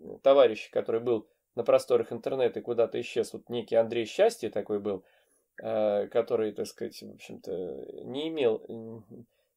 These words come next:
и не имеет никакого образования и понимания этой проблемы. Конечно, бояться не нужно, если вы относительно здоровый человек, а нужно просто делать периодически все анализы и исследования. Пять показателей парных, я сказал, каких надо сдавать.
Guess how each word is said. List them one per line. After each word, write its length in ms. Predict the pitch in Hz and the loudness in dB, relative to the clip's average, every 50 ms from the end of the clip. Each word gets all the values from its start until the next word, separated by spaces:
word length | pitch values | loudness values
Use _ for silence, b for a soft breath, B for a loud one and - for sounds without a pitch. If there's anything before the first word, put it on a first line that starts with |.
| _ - | _ -10
и 80 | - 123 | -8 -6
не 180 | 127 131 135 143 | -4 -2 -2 0
имеет 300 | 139 123 110 107 104 - | 0 0 -2 -2 -4 -6
никакого 520 | 117 107 - 123 120 - 127 117 113 113 | -6 -2 -2 -2 0 2 2 4 4 4
образования 600 | 113 113 123 117 127 131 123 120 117 107 107 107 | 4 2 0 4 4 6 6 6 6 4 2 -2
и 40 | 107 | -6
понимания 540 | - 123 123 135 147 202 233 214 165 123 110 | -6 -6 -4 2 4 4 6 6 4 2 0
этой 140 | 107 110 | -2 -4
проблемы. 600 | 104 - 127 131 123 120 113 107 101 98 95 90 - _ _ | -2 2 2 2 2 2 -2 -4 -4 -4 -8 -10 -14 _ _
Конечно, 480 | - 165 175 185 180 - - 135 117 - _ _ _ | 4 4 6 6 4 2 0 -4 -8 -8 _ _ _
бояться 480 | - 117 143 151 156 147 131 - - 139 | 6 6 8 10 10 8 6 6 2 -4
не 120 | 135 139 | -4 -2
нужно, 300 | 156 196 254 269 160 123 | 0 0 0 0 -2 -2
если 220 | 113 110 - - 117 | -4 -4 -4 -4 0
вы 100 | 117 127 | 2 2
относительно 560 | 120 - 135 139 139 - 135 113 - 117 113 | 2 2 2 0 0 -2 -6 -8 -6 -8 -8
здоровый 440 | 107 101 135 139 131 117 107 110 107 | -4 2 4 4 6 4 2 0 -4
человек, 360 | - - 117 110 107 104 - | -4 -2 -2 -2 -2 -4 -4
а 140 | - 117 117 | -2 -2 -2
нужно 320 | 120 147 190 208 185 175 151 | 0 -2 -2 -2 -2 -2 -2
просто 340 | - 127 156 151 - - | -2 -4 -4 -4 -6 -10
делать 440 | 123 107 120 135 143 151 143 - - _ _ _ _ _ _ _ | -10 -6 -4 -4 -2 -4 -4 -6 -12 _ _ _ _ _ _ _
периодически 640 | - 135 127 127 123 120 127 135 - - - - 123 | -6 0 2 2 2 2 -2 -8 -12 -12 -10 -12 -12
все 220 | 107 - - 147 139 | -12 -4 -2 0 0
анализы 440 | 123 120 127 123 123 123 110 123 | 2 2 0 0 -2 -4 -4 -4
и 20 | 123 | -6
исследования. 500 | - - - 110 104 92 95 104 107 107 | -6 -6 -4 -4 -4 -4 -4 -8 -10 -4
Пять 340 | - - 165 139 120 - - | 4 6 6 6 6 2 -4
показателей 680 | - - - 131 123 113 123 117 110 - 113 104 104 | -8 0 0 0 2 4 4 4 4 2 -4 -8 -8
парных, 480 | 101 - 151 127 113 107 104 101 - - | 4 6 8 8 8 6 2 -2 -2 -2
я 100 | 113 120 | -2 -2
сказал, 420 | 120 - 135 123 104 107 98 92 | 0 2 0 2 2 0 -2 -2
каких 360 | - 127 123 - 143 143 - | -4 -6 -6 -6 -8 -6 -2
надо 240 | 156 151 151 151 156 | 0 0 2 2 0
сдавать. 400 | 151 139 165 160 156 160 156 - | 0 2 4 6 6 6 4 2